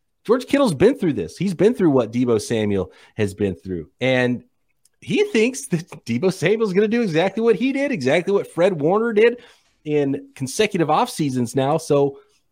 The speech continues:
he thinks the Niners are gonna make it three in a row. And in about three weeks' time, a week before training camp, Deebo Samuel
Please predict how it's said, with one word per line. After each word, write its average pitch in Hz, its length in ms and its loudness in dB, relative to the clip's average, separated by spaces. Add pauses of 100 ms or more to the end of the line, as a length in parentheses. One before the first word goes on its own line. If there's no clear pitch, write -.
he 156 140 -2
thinks - 300 -6
the 147 140 2
Niners 156 320 0
are 151 40 2
gonna 151 100 2
make 147 140 2
it 110 100 -6
three 170 340 -4
in 220 60 4
a 202 80 2
row. 175 400 2 (120)
And 120 300 -4
in 117 80 -2
about 117 300 -2
three 202 240 -4
weeks' 196 300 -2
time, 175 300 2
a 151 40 4
week 143 240 -2
before 151 300 -4
training 135 400 -2
camp, 127 280 -2
Deebo 120 280 -4
Samuel 113 500 -4